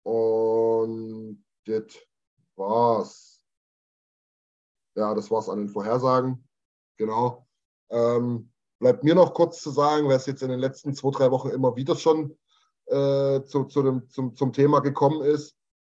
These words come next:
Ähm, der Björn, unser Capo, der wird, äh, nicht mit an der Reise teilnehmen.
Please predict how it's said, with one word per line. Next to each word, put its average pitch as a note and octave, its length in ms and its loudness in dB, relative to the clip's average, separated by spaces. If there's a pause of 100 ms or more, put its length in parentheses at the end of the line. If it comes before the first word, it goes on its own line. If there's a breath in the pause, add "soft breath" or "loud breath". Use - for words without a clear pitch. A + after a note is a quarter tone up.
(320)
Ähm, A#2+ 840 0
der A2+ 80 2
Björn, F3 500 2
unser C#3+ 260 0
Capo, G#3+ 680 -2 (540)
der C3 320 0
wird, F3 460 0 (260)
äh, C3 600 0
nicht D#3 200 -2
mit E3 100 -2
an C#3 120 -2
der C3 120 0
Reise D3 260 -2
teilnehmen. D#3 680 0